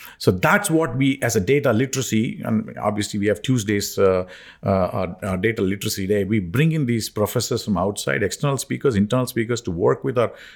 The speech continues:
business partners and, and teach them saying that this is how you might want to think about your use cases.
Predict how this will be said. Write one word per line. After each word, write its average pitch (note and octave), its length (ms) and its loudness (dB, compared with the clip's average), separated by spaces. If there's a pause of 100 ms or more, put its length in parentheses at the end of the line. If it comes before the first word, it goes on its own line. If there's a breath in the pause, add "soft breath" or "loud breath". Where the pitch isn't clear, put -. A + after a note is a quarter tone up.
(100)
business G#2 320 2
partners B2 520 -4 (260 loud breath)
and, C#3+ 220 2
and C3 220 2 (120)
teach F3+ 280 2
them C3 140 6
saying C#3 200 0
that A2+ 160 0
this D3+ 160 0
is F3 140 -6
how C#3+ 200 2
you C3+ 100 2
might A#2 200 4
want A#2+ 180 0
to A#2 60 0
think E3 340 -4
about G#2 300 2
your F2+ 100 0
use E2+ 220 -6
cases. - 360 -10